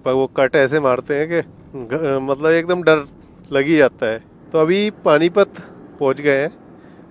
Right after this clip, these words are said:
और पानीपत का फ्लाईओवर पे चढ़ चुके हैं। तो यहाँ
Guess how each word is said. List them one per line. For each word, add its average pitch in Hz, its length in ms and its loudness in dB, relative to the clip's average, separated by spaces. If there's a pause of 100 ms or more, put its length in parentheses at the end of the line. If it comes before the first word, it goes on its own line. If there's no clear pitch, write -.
(120)
और 127 80 -8
पानीपत 139 480 -4
का 156 120 0
फ्लाईओवर 147 560 4
पे - 340 -8
चढ़ 135 240 0
चुके 131 320 -4
हैं। - 320 -8
तो 143 200 0
यहाँ 131 220 2